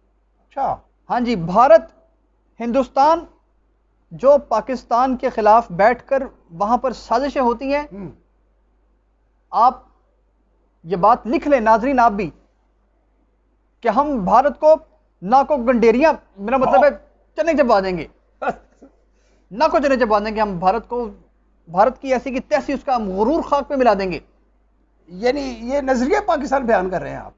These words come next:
Speaker 2: हाँ जी।
Speaker 1: मियाँ देखें,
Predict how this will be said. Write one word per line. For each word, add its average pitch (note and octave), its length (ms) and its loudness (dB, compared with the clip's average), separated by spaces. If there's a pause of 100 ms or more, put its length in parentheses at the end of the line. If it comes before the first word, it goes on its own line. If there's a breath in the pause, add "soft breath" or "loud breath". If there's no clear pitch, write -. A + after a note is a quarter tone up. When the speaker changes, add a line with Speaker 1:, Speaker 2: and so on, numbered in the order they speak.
Speaker 2:
हाँ G#3+ 120 -2
जी। C4 240 -2 (2500)
Speaker 1:
मियाँ D4 460 -6 (340)
देखें, A3 640 -10